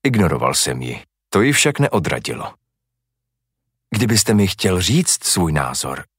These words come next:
nebo cokoliv jiného," do jejího hlasu se vkradl sugestivní tón, "zavolejte mi." Vytáhla z kabelky vizitku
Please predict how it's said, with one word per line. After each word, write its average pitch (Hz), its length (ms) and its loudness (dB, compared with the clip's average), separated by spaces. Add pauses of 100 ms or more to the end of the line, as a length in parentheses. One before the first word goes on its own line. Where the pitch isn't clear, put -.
(240)
nebo 120 300 2
cokoliv 101 400 2
jiného," 110 480 0 (760)
do 85 120 2
jejího 123 360 4
hlasu 87 340 0
se - 140 0
vkradl 98 400 0
sugestivní 104 760 2
tón, 78 460 -2 (1000)
"zavolejte 98 500 0
mi." 85 180 -6 (1000)
Vytáhla 120 460 2
z - 80 2
kabelky 113 400 0
vizitku 76 540 -2